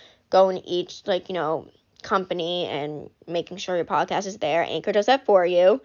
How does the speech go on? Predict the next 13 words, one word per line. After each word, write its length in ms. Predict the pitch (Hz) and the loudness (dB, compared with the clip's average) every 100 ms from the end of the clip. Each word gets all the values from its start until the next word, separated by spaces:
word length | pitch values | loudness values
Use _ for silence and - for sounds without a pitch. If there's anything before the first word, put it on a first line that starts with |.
| - - - - - | -12 -20 -20 -16 0
Um, 360 | 220 208 202 | 6 6 6
basically, 320 | 226 233 - 254 | 4 4 2 0
so 140 | 220 | 0
it's 120 | 208 | 2
everything 380 | - 254 277 320 | 2 2 2 -2
you 140 | 302 294 | -2 -2
need 440 | 262 254 254 226 - - | -4 -2 -4 -4 -8 -16
to 720 | - - 202 190 190 185 208 - - - - _ | -10 -2 0 2 2 0 -4 -14 -20 -20 -20 _
make 220 | 226 214 | 2 2
your 100 | 254 | 4
own 100 | 233 | 2
podcast. 760 | 247 196 190 190 196 190 190 202 | 4 4 4 4 6 6 6 2
So 640 | - - 208 202 202 - | -6 4 6 8 6 4